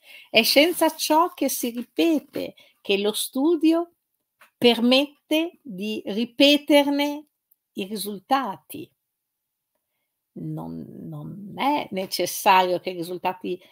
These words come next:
si, eh, evincano in provetta, potrebbero anche evincersi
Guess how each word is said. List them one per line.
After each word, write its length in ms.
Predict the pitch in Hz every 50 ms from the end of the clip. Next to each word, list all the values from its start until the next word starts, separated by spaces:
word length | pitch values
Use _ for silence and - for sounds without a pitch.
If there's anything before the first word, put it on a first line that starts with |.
| _ _ _
si, 420 | - - - - 202 196 190 185 -
eh, 760 | - - 185 170 165 165 165 165 165 160 160 - - - - -
evincano 520 | - 185 196 208 208 202 - 208 202 196
in 100 | 202 196
provetta, 840 | - - 196 202 220 226 202 - - _ _ - 170 156 165 208 - _ _ _
potrebbero 480 | - 160 156 - 180 170 165 165 160 165
anche 320 | 170 175 175 - - 277
evincersi 880 | 311 285 190 135 131 143 160 - - - - - - - - 240 -